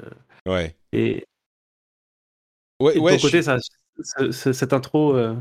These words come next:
Speaker 1: Ah bah c'est, elle est incroyable. Elle est incroyable cette intro. Franchement, on est à un niveau, euh, je crois que c'est la meilleure intro depuis, euh, Guardians of the Galaxy qui, en deux minutes,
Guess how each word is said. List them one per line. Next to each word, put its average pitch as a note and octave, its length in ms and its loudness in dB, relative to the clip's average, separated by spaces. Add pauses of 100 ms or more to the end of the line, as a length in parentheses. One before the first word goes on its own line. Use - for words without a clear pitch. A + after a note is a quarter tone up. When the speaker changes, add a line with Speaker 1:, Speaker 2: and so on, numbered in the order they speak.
(220)
Speaker 1:
Ah G2+ 100 0
bah F2+ 140 -4
c'est, F2+ 580 -4
elle F#2+ 140 -6
est F2+ 120 -6
incroyable. G#2+ 600 -4 (440)
Elle F#2 120 -6
est G2+ 160 -8
incroyable C#3 560 0
cette F#2 220 -6
intro. F2+ 320 -6
Franchement, B2 440 -6
on A#2 140 -4
est G2 80 0
à F#2+ 80 -2
un G2 80 -2
niveau, A2 520 -2
euh, F2 60 -4 (200)
je - 80 -10
crois C#3+ 120 0
que - 60 -12
c'est C3+ 100 -4
la G#2+ 140 0
meilleure C#3 300 -2
intro C3+ 520 -6 (240)
depuis, B2 880 -6
euh, G2 360 0
Guardians A#2 480 -2
of G#2 100 -2
the G2 80 -4
Galaxy G#2+ 720 -4
qui, A#2+ 380 -6
en F#2 500 -4
deux F#2 220 -2
minutes, C3 500 -4